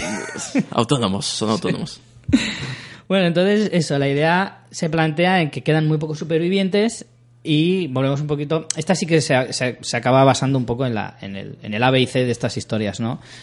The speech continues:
Speaker 1: En el que tienes un peligro constante, pero no puedes perder de vista el otro peligro, a lo mejor más, más peligroso en sí mismo, que es el, el propio ser humano.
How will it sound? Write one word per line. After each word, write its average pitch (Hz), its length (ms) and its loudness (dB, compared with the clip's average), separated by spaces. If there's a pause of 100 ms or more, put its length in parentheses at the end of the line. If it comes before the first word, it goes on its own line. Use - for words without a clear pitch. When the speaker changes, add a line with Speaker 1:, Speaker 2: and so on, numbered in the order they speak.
(120)
Speaker 1:
En 123 100 0
el 127 160 0
que 123 320 -2 (260)
tienes 135 340 -2
un 151 80 0
peligro 143 380 4
constante, 170 760 0 (600)
pero 127 400 0
no 139 160 0
puedes 147 240 0
perder 143 240 0
de 143 80 0
vista 143 260 2
el 143 80 4
otro 127 200 0
peligro, 127 340 2
a 127 40 0
lo 123 60 -2
mejor 131 340 0
más, 127 480 0
más 120 600 -4 (400)
peligroso 127 540 2
en 123 140 -2
sí - 120 -6
mismo, 151 380 0
que 143 80 -2
es 127 100 -4
el, 135 180 -2
el 127 100 -8
propio 127 280 0
ser 120 140 -2
humano. 151 340 0